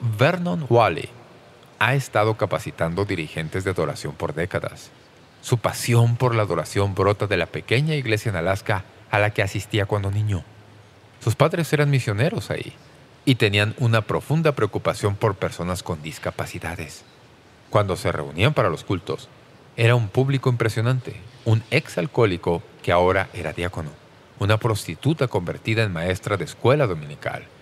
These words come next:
un ciego que tocaba el piano, un ex convicto que cuidaba los predios del templo, una mujer coja de nacimiento, un joven con síndrome de Down que ayudaba a recoger la ofrenda. Pero todos entonaban alabanzas a Dios.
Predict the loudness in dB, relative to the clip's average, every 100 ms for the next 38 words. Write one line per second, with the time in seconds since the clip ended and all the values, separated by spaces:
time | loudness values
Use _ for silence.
0 | -20 -10 2 2 4 4 4 4 2 0
1 | 0 -2 -2 -2 0 0 0 -6 -14 -20
2 | -20 0 4 4 2 0 0 0 -2 -2
3 | -2 -2 -2 2 4 4 2 -2 0 0
4 | 2 0 0 0 0 0 -4 -6 -18 -20
5 | -2 4 4 4 0 0 2 2 2 -2
6 | -4 -6 -2 0 0 0 2 2 4 2
7 | 2 -2 -4 -2 -2 0 -2 0 0 2
8 | 2 2 0 -2 -2 0 0 2 -2 -4
9 | -6 -4 -4 -2 0 0 -2 -8 -20 -20
10 | -20 -20 -20 -14 -8 -6 -4 -2 0 -2
11 | -4 -14 -20 -20 -6 -2 -2 -2 0 2
12 | 2 0 0 -2 0 -2 -2 -8 -8 -6
13 | -4 -6 -6 -12